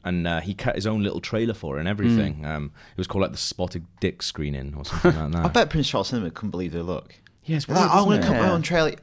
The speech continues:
Speaker 3: Honestly, you don't have to.
Speaker 1: Yeah.
Speaker 3: Seriously, we'd be happy just to have the film. "I'll come down and do a speech." All right.
Speaker 1: Yeah.
Speaker 3: "I'm
Speaker 1: It's
Speaker 3: gonna
Speaker 1: already
Speaker 3: cut my own
Speaker 1: sold out.
Speaker 3: tra-, I'm gonna cut my own trailer. I'll do some food.
Speaker 1: <laughs> Yeah.
Speaker 3: I'll make some, I love, I was, got some potato salad." All right, it's a bit much.
Speaker 1: <laughs> It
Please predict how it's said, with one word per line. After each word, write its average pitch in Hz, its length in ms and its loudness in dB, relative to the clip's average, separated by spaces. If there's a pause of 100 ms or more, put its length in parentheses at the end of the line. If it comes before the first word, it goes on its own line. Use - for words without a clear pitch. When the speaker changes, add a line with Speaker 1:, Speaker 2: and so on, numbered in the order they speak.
(280)
Speaker 3:
Honestly, 156 280 2
you 117 40 0
don't 147 180 4
have 139 260 -2
to. 107 100 0
Speaker 1:
Yeah. 85 260 -2
Speaker 3:
Seriously, 104 440 4
we'd 117 240 0
be 117 80 6
happy 156 340 4
just 120 280 0
to 107 280 2
have 95 220 0
the 101 80 -4
film. 127 260 2
"I'll 143 180 6
come 151 200 0
down 131 140 4
and 123 80 0
do 123 60 0
a 117 40 -2
speech." 123 400 -2
All 127 60 -6
right. - 180 0
Speaker 1:
Yeah. 85 80 0
Speaker 3:
"I'm 82 60 -6 (240)
Speaker 1:
It's 135 100 6
Speaker 3:
gonna 170 120 8
Speaker 1:
already 165 180 8
Speaker 3:
cut 190 80 6
my 185 60 6
own 180 80 4
Speaker 1:
sold - 40 2
out. - 40 8
Speaker 3:
tra-, 180 220 4
I'm 147 60 0
gonna 170 160 2
cut 160 200 -6
my 147 100 0
own 147 100 2
trailer. 147 340 0 (220)
I'll - 60 -2
do 185 100 2
some 160 180 0
food. 151 480 -2 (120)
Speaker 1:
<laughs> 123 80 0
Yeah. 135 200 6
Speaker 3:
I'll 135 60 6
make 165 160 6
some, 147 200 2
I 123 120 6
love, 131 200 4 (280)
I 113 80 2
was, 113 120 0
got 117 160 0
some - 60 -8
potato 127 300 0
salad." 90 260 -2 (260)
All 90 60 -2
right, 85 160 0
it's 147 160 -6
a - 60 -18
bit - 200 -8
much. - 340 -12
Speaker 1:
<laughs> - 20 -20
It 104 720 4